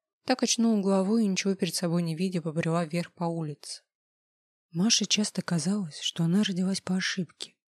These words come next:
по какому-то недосмотру судьбы, в то время как её сердце разрывалось от любви на части, её саму никто никогда не любил. Волоча за собой ноги, девушка поднялась по ступеням, трясущимися руками открыла входную дверь,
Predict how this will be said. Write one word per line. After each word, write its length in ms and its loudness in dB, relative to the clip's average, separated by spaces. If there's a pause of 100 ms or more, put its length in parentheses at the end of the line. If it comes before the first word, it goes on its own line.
(140)
по 80 -6
какому-то 420 2
недосмотру 640 2
судьбы, 460 -4 (420)
в 80 -20
то 140 2
время 320 4
как 220 -6
её 100 4
сердце 500 -2
разрывалось 640 0
от 140 -10
любви 260 0
на 160 0
части, 500 -6 (180)
её 220 4
саму 280 2
никто 320 0
никогда 420 2
не 140 0
любил. 440 -2 (1200)
Волоча 380 4
за 80 2
собой 260 2
ноги, 280 0
девушка 360 -2
поднялась 380 -2
по 100 -10
ступеням, 640 -4 (360)
трясущимися 680 -2
руками 360 0
открыла 360 0
входную 440 -2
дверь, 380 -6